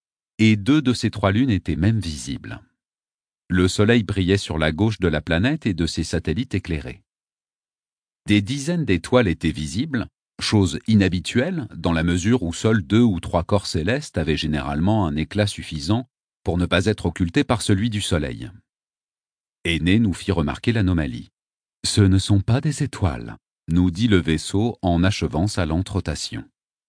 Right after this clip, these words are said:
La tuyère à fusion fut mise à feu dans un rugissement sonore,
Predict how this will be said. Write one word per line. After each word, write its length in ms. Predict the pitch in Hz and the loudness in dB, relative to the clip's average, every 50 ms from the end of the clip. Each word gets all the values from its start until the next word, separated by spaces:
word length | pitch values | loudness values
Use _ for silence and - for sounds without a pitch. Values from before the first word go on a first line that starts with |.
| _ _ _ _ _ _ _ _ _ _ _ _ _ _ _ _ _ _ _ _ _ _ _ _ _ | _ _ _ _ _ _ _ _ _ _ _ _ _ _ _ _ _ _ _ _ _ _ _ _ _
La 160 | - 113 127 127 | 2 2 4 2
tuyère 440 | - - 156 147 151 170 165 147 | 0 -4 -4 -2 -2 -2 0 0
à 60 | 117 104 | -2 -2
fusion 460 | - - 101 95 90 85 107 123 135 | 0 0 0 0 2 2 2 0 0
fut 200 | 117 - 117 107 | 0 0 0 4
mise 240 | 87 101 104 87 90 | 4 4 4 2 0
à 80 | 80 | -2
feu 260 | 80 - - 104 113 | -4 -4 -2 -2 0
dans 240 | - 98 90 82 82 | 0 0 0 0 0
un 100 | 82 76 | -2 -2
rugissement 600 | 71 71 - 117 117 104 120 110 - - 98 95 | -2 -2 0 0 0 0 -2 -4 -4 -2 -4 -2
sonore, 500 | 92 - 87 76 73 73 76 82 104 110 | -2 -2 -2 -2 0 -2 0 -2 -2 -4